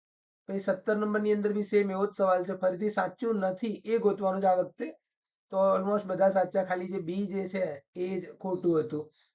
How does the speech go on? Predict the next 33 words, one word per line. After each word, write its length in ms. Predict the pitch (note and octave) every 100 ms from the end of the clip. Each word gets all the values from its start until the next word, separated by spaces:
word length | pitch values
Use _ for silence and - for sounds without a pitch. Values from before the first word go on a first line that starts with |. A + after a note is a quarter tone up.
| _ _ _ _ _ _ _ _ _ _ _ _ _ _ -
અઢાર 300 | E3+ G3+ G#3+
નંબરની 500 | A3 G#3+ A3 G#3+ G3+
અંદર, 440 | F#3+ F#3+ G#3 A#3 - _ -
અ, 60 |
વૃષ્ટિ 680 | E3+ F3 E3+ G#3 G3+ B3 A#3+
જળને 400 | G3+ G3+ G#3 G#3+
રોકીને 640 | G3 F#3 A3+ A3+ F#3 A3+ C#4 _ _ _ -
એકઠું 440 | G3+ - - A#3
કરવાની 360 | G#3+ G3 G3+ G#3
વિશિષ્ટ 420 | F#3 G3+ A3 A3+
પદ્ધતિઓ 580 | G3 F3+ E3 G3+ G3 G3+
નીચે 260 | F#3 F3+ G3+
પ્રમાણે 260 | G3+ G3+
દર્શાવેલ 420 | F#3 E3+ G3+ G3
તે 100 | G3
કઈ 140 | G3+ G3+
રીતે 160 | F3
લા-, 240 | F#3+ F3+ -
કઈ 160 | G#3 G#3
લાગુ 320 | F3+ F3+ F#3+
પડે 200 | F3+ F3+
છે, 100 | F#3
એના 180 | F3+ F#3
માટે 240 | F3 F3
સવાલ 380 | F3+ E3+ F3 F3+
છે. 180 | G#3 A3+ - _ _ _ _ _ _
તો 300 | F3+ F3+ F3+ - -
ડી 280 | F#3 G#3+ G#3
છે, 260 | G#3+ C4 -
એક, 200 | F#3+ F3+
બે 200 | F3 G3
અને 280 | F#3 F#3 F#3+
ચાર. 380 | G3+ F#3+ F3+